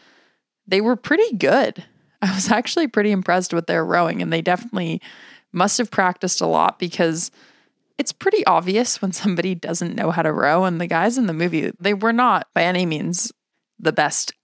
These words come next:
rowers I've ever seen in my life, but they really were not the worst. And a lot of the things in it were really relatable and really true to rowing. It was clear that they had, they kept a lot of authenticity within the sport, which I really appreciated.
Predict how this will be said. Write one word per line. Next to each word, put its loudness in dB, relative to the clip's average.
rowers 4
I've 0
ever 2
seen -2
in -2
my -2
life, 0
but -6
they -2
really 0
were 0
not 2
the -6
worst. -2
And 4
a 4
lot 6
of 0
the 2
things -2
in 0
it 0
were 2
really 0
relatable 2
and -4
really 0
true -2
to 2
rowing. 2
It -4
was -2
clear -6
that -4
they -4
had, -4
they 2
kept -2
a 0
lot 4
of -2
authenticity -2
within -6
the -4
sport, -2
which -2
I 2
really 0
appreciated. -4